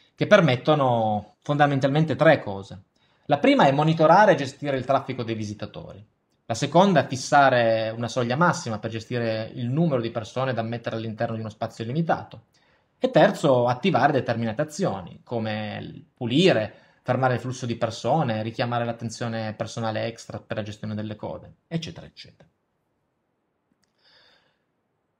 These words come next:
E come fare questo monitoraggio folle con le soluzioni Axis? Le soluzioni Axis, eh, nel mondo del monitoraggio folle sono diverse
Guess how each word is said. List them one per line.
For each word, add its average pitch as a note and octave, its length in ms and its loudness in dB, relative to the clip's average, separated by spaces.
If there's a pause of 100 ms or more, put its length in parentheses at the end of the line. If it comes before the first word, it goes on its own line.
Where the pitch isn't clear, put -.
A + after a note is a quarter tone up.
(340)
E F3+ 560 4
come C4+ 160 8
fare C#3 320 6
questo C3 300 -2
monitoraggio B2 540 2
folle A#2 420 0
con B2 140 -2
le A#2 60 -2
soluzioni G#2+ 480 -6
Axis? - 720 -14
Le C#3 60 -12
soluzioni F#3+ 460 0
Axis, A3 560 0
eh, C3+ 280 0
nel C#3 140 -4
mondo E3 200 2
del C#3 100 -2
monitoraggio C#3+ 480 -2
folle C3 340 -2
sono A#2 340 -4
diverse A2 640 0